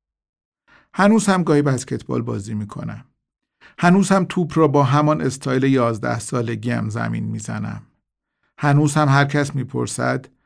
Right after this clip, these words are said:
«چه ورزشی می‌کردی؟» می‌گویم: «بسکتبال بازی می‌کردم.»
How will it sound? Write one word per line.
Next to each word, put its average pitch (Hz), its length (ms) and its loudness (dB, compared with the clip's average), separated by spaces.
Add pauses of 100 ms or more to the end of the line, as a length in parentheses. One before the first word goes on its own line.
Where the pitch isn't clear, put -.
(200)
«چه - 180 0
ورزشی 143 500 0
می‌کردی؟» 123 840 -4 (840)
می‌گویم: 139 340 2
«بسکتبال 127 640 0
بازی 113 320 -6
می‌کردم.» 107 640 -12